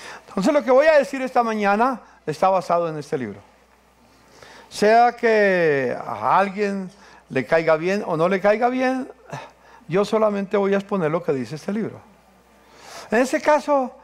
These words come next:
le digo, "Pelee con Dios". Dígale a Dios, "No estoy de acuerdo contigo", tienes todo el derecho para hacerlo. Pero yo quiero que por lo menos a conciencia sepas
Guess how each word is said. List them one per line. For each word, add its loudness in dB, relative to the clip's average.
le 2
digo, 0
"Pelee 0
con -4
Dios". -6
Dígale 4
a 6
Dios, 2
"No 2
estoy 2
de 6
acuerdo 2
contigo", 0
tienes -6
todo 0
el -4
derecho -2
para -4
hacerlo. -2
Pero 0
yo 2
quiero 0
que -2
por -4
lo 2
menos -4
a -2
conciencia -2
sepas -2